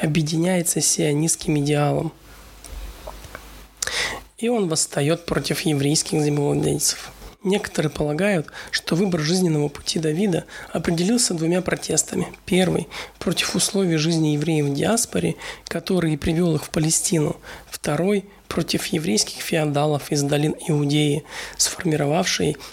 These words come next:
его социалистические убеждения. Вот почему нет ничего удивительного в том, что и в Палестине он счит-,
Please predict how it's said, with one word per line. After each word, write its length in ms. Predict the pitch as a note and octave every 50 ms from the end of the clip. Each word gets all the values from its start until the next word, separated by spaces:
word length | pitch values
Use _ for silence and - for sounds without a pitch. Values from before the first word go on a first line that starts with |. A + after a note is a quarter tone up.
| - -
его 180 | - E3+ E3 D#3+
социалистические 880 | - F3+ D#3+ - E3 D#3+ D#3 - - G#3 G3+ - - - - - F3 E3
убеждения. 680 | D3 D#3 D3+ C#3+ D3 D3 D3 C#3+ D3 D#3+ E3 F3+ - - - - - - - - - - -
Вот 280 | E3+ D#3+ G#3+ A3 A3
почему 340 | - F3 - - - E3 D#3+
нет 240 | D#3+ D#3+ E3 D#3+ -
ничего 320 | E3 D3 - - D#3 D3+
удивительного 600 | D3 D3 C#3+ D3 D3 D#3+ D#3 - F3+ D3+ D3 D3
в 80 | C#3 -
том, 300 | - - G3+ G#3 G3+ G3+ - - - - -
что 200 | - - - E3+
и 40 | D#3
в 120 | - -
Палестине 640 | - F3+ D3+ D3 C#3 - - - G#3 G#3 G3+ F#3 F3
он 100 | E3 D#3+
счит-, 220 | - - F3+ -